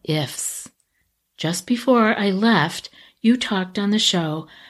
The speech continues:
about how worrying about the what ifs takes you out of the present moment, and that was such an aha moment for me. Even though I have gained so much insight from you,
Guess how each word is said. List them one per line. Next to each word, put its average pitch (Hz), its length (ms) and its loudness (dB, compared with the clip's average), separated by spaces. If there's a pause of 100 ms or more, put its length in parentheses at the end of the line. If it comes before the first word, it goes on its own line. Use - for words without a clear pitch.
(120)
about 202 320 2
how 208 160 4
worrying 233 760 4
about 190 440 2
the 180 100 2
what 180 340 2
ifs 185 520 -2 (380)
takes 220 380 2
you 262 220 -2
out 180 300 0
of 160 160 -8
the 156 100 -8
present 208 480 -2
moment, 175 600 0 (560)
and 185 200 6
that 190 380 4 (100)
was 165 240 -4
such - 540 -4 (140)
an 175 280 -2
aha 214 600 2
moment 208 580 4
for 175 180 -4
me. 135 400 -4 (760)
Even 240 280 6
though 226 180 8
I 185 140 4
have 185 240 4
gained 185 320 4
so 233 340 4
much 254 320 4
insight 208 480 0
from 160 260 -4
you, 151 280 -4